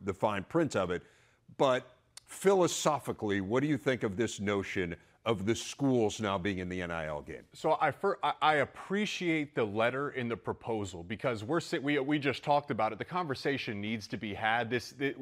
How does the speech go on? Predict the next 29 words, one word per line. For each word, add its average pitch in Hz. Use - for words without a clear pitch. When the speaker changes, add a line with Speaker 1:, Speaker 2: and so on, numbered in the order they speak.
Speaker 2:
there 139
sh-, -
there 139
needs 151
to 131
be 127
structure 123
and 107
imagination 117
to 104
find 117
a -
path 104
forward, 95
right? 101
So 120
it's 117
good 170
by 143
pushing 190
this 156
out, 139
you 131
start 127
a 117
conversation. 101
Um, 143
the 151
key 269